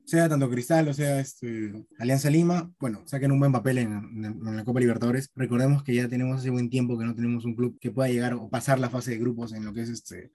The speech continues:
en lo que es la Copa Libertadores. Esperemos, sea, sea Alianza, sea Cristal, esperemos que le vaya lo mejor. Y bueno, ya justo para terminar, hablamos sobre una victoria que, bueno, el compadre literalmente supo manejarla. Universitario de Deportes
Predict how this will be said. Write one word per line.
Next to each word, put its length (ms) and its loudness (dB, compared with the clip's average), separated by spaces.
en 80 -6
lo 40 -4
que 80 -2
es 40 2
la 80 0
Copa 180 0
Libertadores. 400 0
Esperemos, 580 2
sea, 380 -2
sea 180 0
Alianza, 340 2
sea 140 -2
Cristal, 320 -2
esperemos 380 -4
que 80 -10
le 60 -6
vaya 120 -4
lo 60 -4
mejor. 280 -6
Y 60 4
bueno, 140 8
ya 60 8
justo 220 2
para 140 2
terminar, 440 0
hablamos 420 0
sobre 160 0
una 160 0
victoria 500 2
que, 140 -4
bueno, 260 -4
el 160 -4
compadre 580 4
literalmente 580 -2
supo 300 -4
manejarla. 640 -2
Universitario 480 2
de 60 4
Deportes 580 0